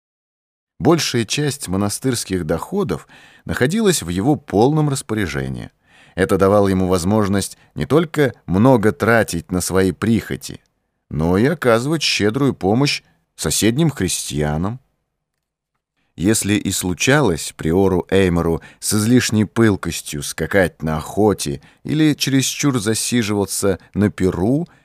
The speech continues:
если кому-нибудь приходилось видеть, как на рассвете он пробирается через боковую калитку в стене своего аббатства, возвращаясь домой после свидания,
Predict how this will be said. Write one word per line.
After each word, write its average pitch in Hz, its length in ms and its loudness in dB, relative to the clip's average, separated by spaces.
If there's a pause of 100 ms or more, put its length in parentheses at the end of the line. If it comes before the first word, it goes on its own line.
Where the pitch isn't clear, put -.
(200)
если - 260 -6
кому-нибудь 90 560 0
приходилось 85 720 -4
видеть, 95 420 -2
как - 260 -6
на 76 120 -6
рассвете 90 800 -4 (280)
он 95 180 0
пробирается 104 680 4
через 90 260 -4
боковую 90 560 0
калитку 87 540 -2
в - 80 -10
стене 87 400 -2
своего 82 500 -4
аббатства, 76 800 -2 (400)
возвращаясь 120 540 2
домой 113 320 2
после 101 320 -2
свидания, 98 720 2